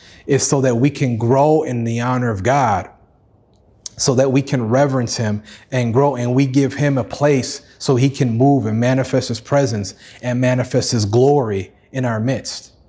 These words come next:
You know, I, I, I, I want this to be a place of honor. You know, I've been in places where, where it's so much disrespect and dishonor, and God can be merciful, but you know, man, wow, these, I mean, people are,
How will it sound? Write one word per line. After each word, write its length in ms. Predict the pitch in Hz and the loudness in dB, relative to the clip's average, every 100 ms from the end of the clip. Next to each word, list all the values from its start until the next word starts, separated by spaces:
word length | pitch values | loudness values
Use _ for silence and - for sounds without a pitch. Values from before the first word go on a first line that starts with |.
| _ _ _ 113 | _ _ _ -2
You 80 | |
know, 160 | 113 113 | 0 2
I, 180 | 117 123 | 2 0
I, 240 | 117 127 | 0 2
I, 240 | 127 127 127 | 2 2 0
I 140 | 120 | 0
want 220 | 127 139 | 0 0
this 140 | 139 - | -2 -6
to 60 | |
be 200 | 120 127 | -2 -2
a 40 | 120 | -2
place 720 | - - 135 131 - - - - - | -6 -2 0 2 -2 -10 -14 -16 -4
of 200 | 117 104 | -2 -2
honor. 640 | 123 123 110 101 80 - _ _ _ _ | -2 0 0 -2 -6 -10 _ _ _ _
You 100 | 110 | -4
know, 100 | 113 | 0
I've 200 | 113 131 | 2 2
been 140 | 147 190 | 2 2
in 100 | 175 | 2
places 460 | 151 127 - 113 | 0 -2 -4 -4
where, 500 | 113 117 117 107 - _ _ _ _ | 0 2 0 -2 -8 _ _ _ _
where 240 | 117 120 117 | 0 2 4
it's 200 | 127 - | 2 2
so 220 | - 151 | 2 2
much 260 | 156 151 | 0 0
disrespect 640 | - 147 139 - 151 151 151 | -2 -2 -4 -2 0 0 0
and 100 | 120 | -4
dishonor, 720 | 113 131 165 151 107 107 - _ _ _ | -2 0 0 0 -2 -6 -12 _ _ _
and 120 | 120 | -2
God 240 | 120 170 202 | 2 2 2
can 160 | 165 | 0
be 120 | 135 | 2
merciful, 840 | 131 160 254 - 135 120 107 110 - _ _ _ | 2 2 2 0 -2 -2 -2 -4 -16 _ _ _
but 200 | 131 127 | -2 0
you 140 | 131 139 | 2 4
know, 320 | 147 196 147 | 4 2 0
man, 380 | 120 160 139 95 | -2 -2 -2 -4
wow, 260 | 135 123 | -4 -4
these, 300 | 123 131 - | -4 -6 -6
I 80 | 127 | -6
mean, 240 | 123 117 | -4 -6
people 300 | 113 151 151 | -4 -4 2
are, 300 | 135 120 113 | 2 2 -2